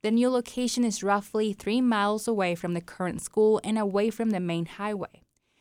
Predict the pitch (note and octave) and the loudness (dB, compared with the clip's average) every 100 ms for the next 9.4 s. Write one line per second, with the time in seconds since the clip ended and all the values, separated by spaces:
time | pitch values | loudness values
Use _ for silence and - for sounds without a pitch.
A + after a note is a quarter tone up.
0 | _ - G#3 G#3+ G3+ F#3 G3+ F#3+ - G3+ | _ -2 0 0 -2 -2 2 0 0 -2
1 | F3 G3+ A3 G3 G3 F#3 F#3+ - A#3+ A#3+ | 0 2 0 0 0 2 0 0 0 0
2 | A#3+ B3 A#3 F#3 G3 F3+ G3 F#3 E3 E3+ | 0 0 -2 -2 -2 0 0 0 0 -2
3 | F#3 G#3 G#3+ F3 E3 - - G#3+ A3+ - | -2 -4 -4 -4 -4 -6 -4 -4 -4 -2
4 | A3+ G#3 G#3+ A#3 A#3 A#3+ C4+ B3 G3 E3+ | -2 -2 -2 -4 -2 -2 -2 -2 -2 -4
5 | F3+ F3 D#3+ E3 D3 F3 - - _ _ | -4 -4 -6 -8 -10 -14 -18 -20 _ _
6 | _ _ _ - A#3 A3 A#3+ A#3+ C#4+ C#4 | _ _ _ 0 2 4 2 2 -4 0
7 | A#3 G3+ F#3+ F#3+ - A3 G#3+ G3 F3+ F#3+ | 0 0 -2 -4 -2 2 2 2 -2 -2
8 | F#3 F3+ - G3+ F#3 F#3 - A3 A#3 B3 | -2 -2 -2 -2 -2 -4 -2 -2 -2 -2
9 | C4+ A#3 G3 F#3+ | -6 -6 -4 -4